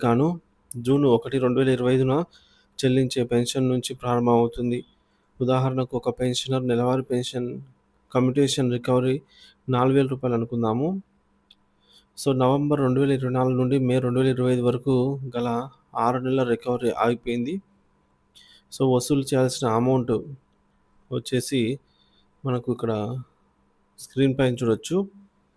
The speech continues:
So, ఏదైతే మనకు రెగ్యులర్గా వసూలు చేస్తారో, దాంతో పాటుగా ఈ యొక్క అదనపు, ఆ, పెన్షన్ అంటే మనకు రి-, అరియర్స్‌ను కూడా రికవరీ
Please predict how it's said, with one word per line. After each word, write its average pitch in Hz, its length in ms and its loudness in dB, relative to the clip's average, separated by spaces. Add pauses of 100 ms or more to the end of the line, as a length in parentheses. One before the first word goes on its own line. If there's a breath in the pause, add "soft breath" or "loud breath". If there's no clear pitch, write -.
(680 soft breath)
So, - 140 -2
ఏదైతే 131 400 2
మనకు 131 380 0 (640)
రెగ్యులర్గా 127 580 2
వసూలు 117 360 2
చేస్తారో, 120 380 -2
దాంతో 117 300 0
పాటుగా 120 720 0 (1080 loud breath)
ఈ 131 40 0
యొక్క 123 260 -2 (280)
అదనపు, 127 460 2 (1500)
ఆ, 120 180 0
పెన్షన్ 120 420 -2
అంటే 131 480 2 (120)
మనకు 123 320 0 (240)
రి-, 131 180 -2 (140)
అరియర్స్‌ను 131 460 2
కూడా 127 240 0
రికవరీ 120 340 0